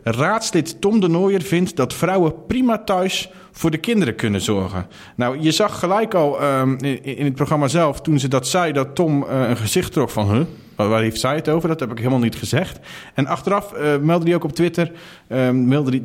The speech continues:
de-, deelde hij dit fragment. En toen zei hij bij, eh, wat hij eigenlijk in het voorgesprek had gezegd. Daarin had hij namelijk gezegd, wat hij ook later heeft uitgelegd, dat heb ik net verteld, ehm, dat hij heeft verteld dat hij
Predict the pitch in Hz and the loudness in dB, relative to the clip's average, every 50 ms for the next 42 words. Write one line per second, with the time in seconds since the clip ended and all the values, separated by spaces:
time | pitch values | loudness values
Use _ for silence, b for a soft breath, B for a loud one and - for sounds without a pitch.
0 | 113 110 127 120 110 101 117 120 143 151 135 110 117 113 107 107 123 123 - - | -4 -4 -2 -2 -2 -2 -2 -2 -2 0 0 -2 -2 -2 -2 -2 -4 -4 -4 -2
1 | 123 107 98 110 117 139 180 175 - 147 123 117 127 113 151 143 135 131 131 113 | -4 -2 0 2 2 2 0 0 -2 -4 -4 -2 -2 -2 0 0 2 2 0 0
2 | 107 127 135 139 147 127 - 113 123 117 113 117 123 - 139 131 139 147 160 160 | 0 0 -2 -2 -2 -4 -4 -2 -2 0 0 -2 -2 -2 -4 -4 -4 -2 -2 -2
3 | 151 147 135 120 - - 190 185 - - - - 120 117 - 113 107 - - - | 0 0 0 0 2 2 0 0 0 -2 -6 -4 -4 -4 -2 -2 -4 -4 -4 -4
4 | - 113 120 127 - 226 254 254 208 160 143 - 135 117 113 104 107 107 107 - | -2 -2 -2 0 0 0 0 0 0 0 0 0 0 0 2 2 0 0 -2 -4
5 | - 117 95 113 120 - - - - - B B B B B B B - 110 - | -4 -4 -2 -2 -2 -2 -4 -6 -14 -20 B B B B B B B -8 -6 -6
6 | - - 87 95 - - - - - - - - - 98 98 101 101 - - 95 | -6 -6 -6 -6 -8 -10 -16 -20 -20 -20 -20 -18 -14 -8 -4 -4 -4 -4 -6 -8
7 | 90 82 - - 143 160 160 - 113 104 117 131 - 120 - - 95 101 104 107 | -10 -8 -4 -4 -4 -4 -2 -2 -2 -2 -2 -2 -4 -8 -8 -8 -6 -4 -2 -2
8 | 107 - - - - - 165 143 135 170 - - B B B B B B B B | -2 -4 -6 -8 -4 -2 0 0 0 -2 -4 -8 B B B B B B B B
9 | B 120 127 123 123 123 120 120 120 123 127 - B B B B B B B _ | B 0 2 2 4 4 4 4 2 2 0 -4 B B B B B B B _
10 | _ _ _ _ _ _ _ _ _ _ _ _ _ _ _ _ _ _ _ _ | _ _ _ _ _ _ _ _ _ _ _ _ _ _ _ _ _ _ _ _
11 | _ _ _ _ _ _ - 131 151 151 160 160 143 160 165 160 - - - - | _ _ _ _ _ _ -6 -4 -4 -2 0 2 2 2 2 0 -2 -6 -4 -2
12 | 196 190 190 165 165 160 170 135 | 0 0 0 0 0 0 0 -2